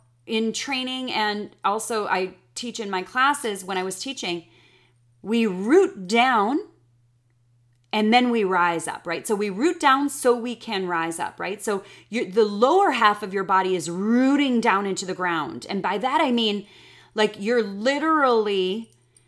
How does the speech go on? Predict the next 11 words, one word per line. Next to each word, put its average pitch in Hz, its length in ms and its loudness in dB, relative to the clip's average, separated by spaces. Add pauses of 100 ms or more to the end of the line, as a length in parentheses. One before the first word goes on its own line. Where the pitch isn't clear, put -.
(360)
your 240 200 0
feet - 520 0
are 214 100 2
kind 214 240 -2
of 190 120 -6
like, 165 320 -2 (480)
they're 233 240 4
just - 260 -2
planted. 208 640 -4
They're 214 120 2
rooted. 202 720 0